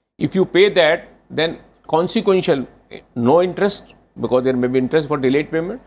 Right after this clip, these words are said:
then no penalty, because you may have concealed, you may have, uh, cheated the department, no penalty, and no prosecution.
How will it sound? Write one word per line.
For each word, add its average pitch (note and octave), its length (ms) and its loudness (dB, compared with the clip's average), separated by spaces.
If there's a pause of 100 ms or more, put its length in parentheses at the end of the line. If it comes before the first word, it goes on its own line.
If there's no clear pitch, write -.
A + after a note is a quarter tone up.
(540)
then C3+ 260 2
no D#3 140 4
penalty, E3 380 0
because C3+ 260 0
you C3 60 -2
may C3 120 2
have C3 240 0
concealed, D3 520 0
you C3 100 0
may B2+ 100 2
have, A#2+ 260 -4
uh, F#2 160 -10
cheated C#3 360 -2
the C#3 100 0
department, C#3+ 480 -2
no B2 100 0
penalty, B2+ 460 -4
and C#3+ 120 -2
no D#3+ 120 6
prosecution. G2 680 -10